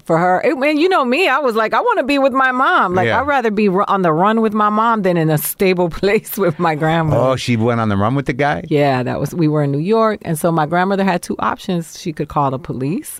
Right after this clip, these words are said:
Speaker 1: and then my mom would probably get arrested for being an accessory
Speaker 2: Yeah.
Speaker 1: or whatever,
Speaker 2: Yeah.
Speaker 1: or she could stalk my mom until she saw a weakness and then got me and, and hope that that was an incentive to bring my mother,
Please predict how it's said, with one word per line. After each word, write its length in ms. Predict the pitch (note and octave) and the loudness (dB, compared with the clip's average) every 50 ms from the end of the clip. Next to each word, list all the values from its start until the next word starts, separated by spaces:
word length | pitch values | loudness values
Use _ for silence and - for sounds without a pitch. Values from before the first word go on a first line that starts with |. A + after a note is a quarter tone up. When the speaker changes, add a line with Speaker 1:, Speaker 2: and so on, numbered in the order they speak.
| - | -6
Speaker 1:
and 160 | - D3 C#3+ C#3+ | -4 -2 -2 0
then 120 | C#3 C#3 | 0 -2
my 180 | C3+ C3 B2+ C3 - | -2 -2 -2 -4 -4
mom 280 | - C#3+ C#3 C#3 C#3 | -4 -2 -2 -2 -2
would 140 | C3 B2+ - | -4 -6 -8
probably 440 | - - B2 B2 C#3 C3+ C#3 C3+ C3+ | -4 -4 -4 -4 -4 -6 -8 -8 -6
get 200 | B2+ D3 C3 C#3 | -4 -6 -6 -6
arrested 500 | C3 A#2+ C3 C#3 B2+ - - C3+ C3 B2 | -4 -4 -4 -4 -6 -6 -6 -6 -6 -6
for 160 | - C3 B2 | -6 -6 -8
being 400 | A#2+ A#2+ C3 B2+ B2 B2+ B2+ A#2+ | -6 -6 -6 -4 -4 -4 -4 -4
an 80 | A#2+ A#2 | -6 -6
accessory 460 | B2 - - C3 C3 C#3 - A2+ A2 | -8 -8 -6 -4 -4 -2 0 0 0
Speaker 2:
Yeah. 160 | G#2+ G#2 A2+ | 2 0 0
Speaker 1:
or 160 | C3+ C3 B2 | -2 -4 -4
whatever, 380 | B2 C3+ C3+ B2 B2 - C#3+ - - | -4 -4 -4 -4 -4 -6 -6 -4 -2
Speaker 2:
Yeah. 220 | A2 G#2+ G#2+ G2+ | 0 0 0 0
Speaker 1:
or 200 | F3+ F#3+ A3+ B3 _ _ - - - - - - _ | 0 0 -2 -4 _ _ -20 -20 -20 -20 -20 -20 _
she 200 | - - - E3+ | -16 -12 -12 -8
could 200 | D3+ - D#3 - | -6 -6 -6 -6
stalk 360 | - - - F3 F3 F3+ - | -6 -2 0 0 0 0 -2
my 140 | F#3+ F3+ F3 | -2 -2 0
mom 340 | E3+ E3 D#3 D#3 D#3+ D#3+ D#3+ | 0 0 0 0 0 0 0
until 280 | D#3 D3+ - - D#3+ | -2 -2 0 -2 -2
she 180 | D3+ - - D#3+ | -2 -2 -4 -6
saw 460 | D#3 - - D#3+ D3+ D3+ D3+ D3+ D3 - | -6 -2 0 0 2 2 2 0 0 -2
a 140 | - C#3+ C#3 | 0 0 2
weakness 540 | C#3+ D3+ E3+ D#3+ - - D#3+ E3+ G3 G3+ - | 2 2 0 0 -2 -2 0 0 0 -2 -2
and 180 | - D3 C#3+ | -2 -2 0
then 220 | C#3+ C3+ C3+ C#3 C#3+ | 0 0 0 -2 0
got 280 | C#3 C#3 D3+ - - | 0 0 -2 -2 -2
me 300 | - F3+ E3 E3 E3+ E3 | -2 0 0 0 0 -2
and, 280 | D3+ C#3 C3+ C#3 C#3+ D3 - - - - - - - - _ _ | -2 -2 -2 -4 -4 -6 -10 -14 -20 -20 -20 -20 -20 -20 _ _
and 180 | - D#3 D3 D3 C3+ | -4 -2 0 0 2
hope 240 | C#3+ E3 E3 - | 2 0 0 0
that 160 | - E3 C#3 - | 0 -2 0 2
that 180 | D#3 D3+ D3+ | 2 2 2
was 220 | D3+ D#3 D3+ C#3+ D#3 | 2 2 0 0 0
an 160 | - D#3 D3+ | 0 0 2
incentive 500 | D3 D3 D3 - D3 D3 D#3 D#3 D#3 D3+ | 0 0 -2 -2 0 0 0 0 -2 -2
to 100 | - D#3 | -2 -4
bring 280 | C3 D#3+ C#3+ C#3+ D3 | -2 0 -2 0 0
my 100 | D3 C#3 | 0 0
mother, 260 | C#3 C3+ C3+ C3+ C3 | 0 0 0 0 -2